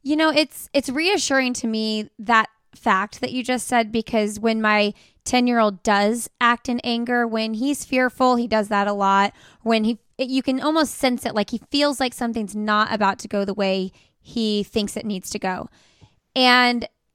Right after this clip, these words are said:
I get scared. Like, "Why is he so angry?" And it makes me think, "What did I do wrong?" Like, and then my mind spirals into,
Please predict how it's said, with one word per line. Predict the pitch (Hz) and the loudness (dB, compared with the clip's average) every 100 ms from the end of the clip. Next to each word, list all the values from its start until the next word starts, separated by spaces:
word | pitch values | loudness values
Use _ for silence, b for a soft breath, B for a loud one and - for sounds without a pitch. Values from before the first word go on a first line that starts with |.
| _ - | _ 0
I | 262 339 | 4 4
get | 415 339 | 4 0
scared. | - - - 349 403 160 - 247 | 0 -6 0 2 4 2 -2 -4
Like, | 240 | -4
"Why | 226 269 339 | -2 2 4
is | 403 403 - | 4 2 -2
he | 320 | -4
so | - 277 254 - - | -4 -2 -2 -4 -2
angry?" | 285 339 415 359 240 208 | 0 0 0 0 2 2
And | 233 | 0
it | 233 220 B B B B | 0 -2 B B B B
makes | 277 302 | 2 2
me | 285 | 0
think, | 269 277 254 | 0 -2 2
"What | 240 370 | 4 4
did | - 302 | 4 2
I | 269 359 | 4 2
do | 320 254 233 | -2 0 0
wrong?" | 214 220 294 320 220 202 | 2 4 6 4 2 0
Like, | 202 208 - b b b | -2 -2 -4 b b b
and | 247 247 | 0 2
then | 285 302 | 4 4
my | 285 247 | 4 2
mind | 233 233 247 247 247 | 2 2 2 0 -2
spirals | - 233 226 226 214 | -2 0 2 2 0
into, | 226 220 226 | -2 -4 -2